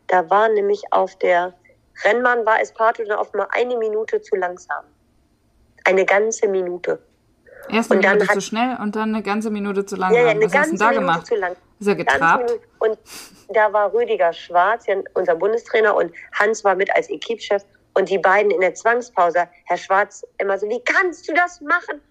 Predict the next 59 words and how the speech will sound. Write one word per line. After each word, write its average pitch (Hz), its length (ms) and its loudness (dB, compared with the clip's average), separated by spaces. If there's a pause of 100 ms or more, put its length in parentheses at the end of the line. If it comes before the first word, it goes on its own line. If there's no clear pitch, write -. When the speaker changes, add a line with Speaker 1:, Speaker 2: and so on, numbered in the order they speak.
(200)
Speaker 1:
Und, 208 140 -4 (300)
und 190 180 -6
Hans 226 180 -4
immer: 220 120 -4
"Jetzt, 208 200 -4
du 226 80 -6
musst 269 180 -6
dich - 80 -20
jetzt 208 160 -6
auch - 140 -4
konzentrieren." 151 640 -4 (320)
Und 196 320 -2 (100)
Herr 247 180 4
Schwarz 208 320 0
so: 214 60 -2
"Wie - 400 -12
kannst 415 380 2
du 311 60 0
mal 339 60 4
eine 330 140 0
Minute 320 480 0
mit 285 180 -2
dem 294 100 0
schnellsten 311 720 0
Pferd, 330 340 2
wie - 60 -20
kann 302 140 2
man 294 100 -2
eine - 80 4
Minute?" 480 680 2 (520)
Und 185 80 -6
ging 208 160 4
immer 185 180 2
so 180 60 -2
hin 190 220 0
und 165 100 0
her, 180 320 -2
die 190 60 -8
haben 180 200 -4
sich 175 140 -20
so - 100 -6
schön - 300 -2
<laughs> - 140 -2
abge-, - 420 -2 (260)
abgewechselt. 208 800 0 (280)
Und - 80 -2
dann 190 100 2
bin 196 120 -2
ich 190 120 -10
Gelände 185 320 0
geritten 226 260 -4
und 190 80 0
ich 185 120 -8
glaube, 202 200 0
ich - 140 -12
war 185 100 0
gut 180 320 -20
im 330 260 -6
Gelände. - 580 -4